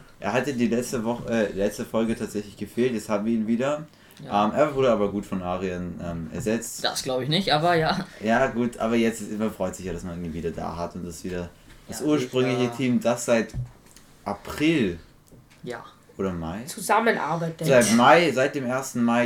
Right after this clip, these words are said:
Speaker 1: jede Woche, ähm, oder alle
Speaker 2: Naja.
Speaker 1: zwei Wochen mal eine Folge hochlädt. Ähm, wir, wir haben den Podcast schon für, jetzt schon für eine längere Zeit, oder?
Speaker 2: Ja.
Speaker 1: Also einundzwanzigste Folge wird es, glaub ich.
Speaker 3: Mhm.
Speaker 2: Ja, aber also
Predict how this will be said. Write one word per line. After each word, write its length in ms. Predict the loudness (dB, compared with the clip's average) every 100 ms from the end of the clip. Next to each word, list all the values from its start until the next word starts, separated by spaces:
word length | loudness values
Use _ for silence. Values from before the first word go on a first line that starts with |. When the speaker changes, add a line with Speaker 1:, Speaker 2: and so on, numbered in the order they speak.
| 0
Speaker 1:
jede 600 | -2 -2 0 0 0 -4 -8 -6
Woche, 300 | -2 -2 0
ähm, 380 | -2 0 -2 -4 -12 -20 -18 -12
oder 120 | -6
alle 120 | 0
Speaker 2:
Naja. 200 | 4 8
Speaker 1:
zwei 160 | 8 10 8 6
Wochen 80 | 6
mal 160 | 6
eine 100 | 6
Folge 360 | 4 6 6 4
hochlädt. 520 | 0 0 0 0 0 -6 -14 -16 -20 -4
Ähm, 340 | 2 2 2 -2 -10 -20 -20 -20 -20 -6
wir, 200 | -4 -2
wir 100 | 0
haben 200 | 2 0
den 120 | -2
Podcast 380 | -2 -4 -4 -6
schon 360 | -6 -6 -6 -8
für, 320 | -8 -4 -2
jetzt 160 | -2
schon 160 | -6 -6
für 140 | -4
eine 100 | -2
längere 360 | -2 -2 -4 -6
Zeit, 240 | -4 -4
oder? 240 | -2 -4 -6 -18 -12
Speaker 2:
Ja. 160 | -6 -4
Speaker 1:
Also 180 | -4 -4 -2
einundzwanzigste 760 | 0 -2 -4 -8 -8 -10 -12
Folge 340 | -4 -2 -2 -4
wird 140 | -8
es, 160 | -10 -10
glaub 240 | -8 -8
ich. 160 | -8 -10 -14 -18 -12
Speaker 3:
Mhm. 320 | -10 -8 -10 -10 -6
Speaker 2:
Ja, 280 | -4 -2
aber 360 | -2 0 0 2
also 400 | 2 2 2